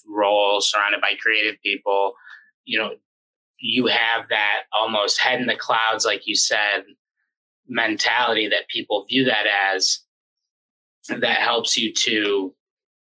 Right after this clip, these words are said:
look at the big picture instead of just being like, "Well, this is what we have to fix right this second." So with that, do you think that that was able to help you in,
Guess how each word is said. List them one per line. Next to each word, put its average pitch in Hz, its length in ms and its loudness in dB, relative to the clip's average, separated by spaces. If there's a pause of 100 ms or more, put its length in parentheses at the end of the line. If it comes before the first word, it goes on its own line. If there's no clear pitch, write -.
(520)
look 120 240 0
at 117 100 -2
the 113 120 -6
big 104 200 -2
picture 104 580 0
instead 101 320 0
of 95 160 -2
just 104 220 -2 (500)
being 104 180 0
like, 92 260 -2
"Well, 101 100 -14
this 113 200 0
is - 80 -4
what 117 100 -4
we 117 80 0
have 107 120 0
to 107 180 -4
fix 104 220 0
right 104 220 0
this 95 180 0
second." 92 220 -2 (1040)
So 117 560 2 (520)
with 127 460 0
that, 127 260 0
do 117 120 0
you 120 100 -2
think 127 260 -2
that 113 200 -2
that 117 240 0
was 117 160 0
able 117 260 0 (120)
to 117 140 -2
help 117 380 -2
you 110 540 -2
in, 110 580 0